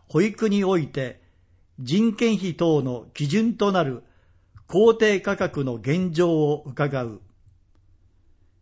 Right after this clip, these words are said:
下田議員作成の参考データがあります。保育の公定価格の地域区分。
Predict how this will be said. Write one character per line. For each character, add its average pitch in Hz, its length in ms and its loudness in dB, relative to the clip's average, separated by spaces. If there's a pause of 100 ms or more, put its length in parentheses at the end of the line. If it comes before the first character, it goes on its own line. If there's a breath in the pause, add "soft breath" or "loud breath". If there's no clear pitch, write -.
(120)
下 208 380 0
田 220 140 4
議 208 160 -4
員 175 180 -2
作 143 280 -6
成 156 280 0
の 139 340 -6 (200)
参 208 380 -4
考 226 280 4
デ 196 240 4
ー - 40 -16
タ 117 200 -6
が 101 260 -14
あ 120 80 -18
り 113 140 -10
ま 120 120 -10
す。 - 200 -18 (1500)
保 202 120 6
育 220 240 0
の 160 220 2 (160)
公 214 260 2
定 220 240 2
価 214 160 -4
格 180 280 -4
の 123 180 -4
地 190 280 -4
域 165 280 -8
区 165 140 -4
分。 104 320 -8